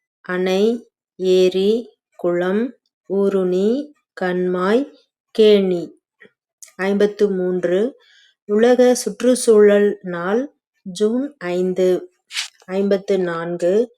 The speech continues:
மழை உழவுக்கு உதவுகிறது. விதைத்த விதை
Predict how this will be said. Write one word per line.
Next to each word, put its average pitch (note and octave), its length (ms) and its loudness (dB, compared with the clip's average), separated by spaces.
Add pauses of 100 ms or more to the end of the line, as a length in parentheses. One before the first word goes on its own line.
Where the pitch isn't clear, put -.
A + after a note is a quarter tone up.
(440)
மழை G#3+ 520 2
உழவுக்கு A3+ 680 0
உதவுகிறது. F3+ 680 -2 (440)
விதைத்த A3 500 2
விதை F#3+ 360 2